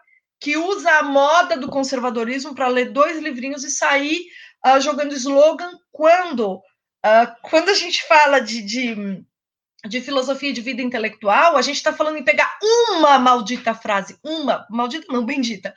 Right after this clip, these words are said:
uma bendita frase, como me disse um amigo outro dia, num telefonema aí de, de três horas quase, uma frase do Santo Agostinho, você pode ficar anos pensando nela.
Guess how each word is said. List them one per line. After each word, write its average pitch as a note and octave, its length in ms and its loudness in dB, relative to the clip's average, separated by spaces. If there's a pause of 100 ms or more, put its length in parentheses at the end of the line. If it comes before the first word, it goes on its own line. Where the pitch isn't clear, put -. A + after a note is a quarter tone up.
(460)
uma G#4+ 240 2
bendita F#4 420 2
frase, C#4+ 280 2
como D4+ 180 -8
me C#4 80 -4
disse D4+ 260 -6
um D4 40 4
amigo C#4 260 -2
outro E4 260 -10
dia, A#3+ 220 0
num B3 160 -2
telefonema C4+ 680 4
aí B3 140 2
de, B3+ 140 -8
de A#3 380 -4
três D#4+ 380 0
horas A3 280 2
quase, F3+ 220 -2 (500)
uma A4 340 0
frase D#4 380 4
do A#3+ 80 -10
Santo B3 260 -6
Agostinho, G3+ 640 -6 (360)
você - 140 -18
pode C#4 260 2
ficar C#4 560 2 (880)
anos F4+ 400 0
pensando A3 500 -6
nela. E3+ 320 -10